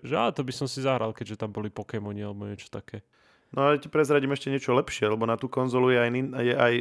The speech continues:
Speaker 2: Zelda Twilight Princess a o tom všetci hovoria, že je to,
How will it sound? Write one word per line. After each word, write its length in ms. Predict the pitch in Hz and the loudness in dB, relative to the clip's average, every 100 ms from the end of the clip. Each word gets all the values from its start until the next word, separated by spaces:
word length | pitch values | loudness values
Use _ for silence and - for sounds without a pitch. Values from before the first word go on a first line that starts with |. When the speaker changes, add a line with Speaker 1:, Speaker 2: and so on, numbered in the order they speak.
| 127 | -2
Speaker 2:
Zelda 480 | 110 123 127 123 120 | 0 2 4 6 6
Twilight 560 | 120 120 123 117 117 - | 4 4 6 4 2 -2
Princess 560 | 120 131 117 110 - | -2 -2 -6 -8 -12
a 320 | 156 107 104 | -12 -8 -8
o 20 | - | -6
tom 80 | 117 | -8
všetci 320 | 107 107 - | -8 -8 -4
hovoria, 320 | 113 113 117 | -2 2 2
že 160 | 110 110 | 2 2
je 80 | 110 | 0
to, 140 | 113 | 0